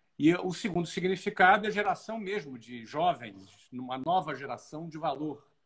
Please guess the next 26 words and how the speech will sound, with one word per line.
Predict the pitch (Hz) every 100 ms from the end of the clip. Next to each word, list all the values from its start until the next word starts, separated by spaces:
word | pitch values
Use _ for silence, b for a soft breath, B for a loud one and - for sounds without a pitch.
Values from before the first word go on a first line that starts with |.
| _ _ _ _ _ -
não | 113
é? | 135
Ou | 143 151
seja, | - 135 113 117 104 _ _ -
a | 139
gente | 127 147 -
fala | - 156 147 139
de | 123 123
um, | 143 143
de | 117 127 131
uma | - 135
geração | 131 131 131 - 127 127
de | 120 123
jovens, | 113 131 131 156 160 208 208 -
de | 117
pessoas, | 123 - - 131 135
e | 127
aí | 151 190
jovens | 175 156 180 190 156
entre | 156 - 127
doze | 120 175 190 160
e | 139
oitenta | 123 143 143 135
anos | 127
de | 147
idade. | 156 151 190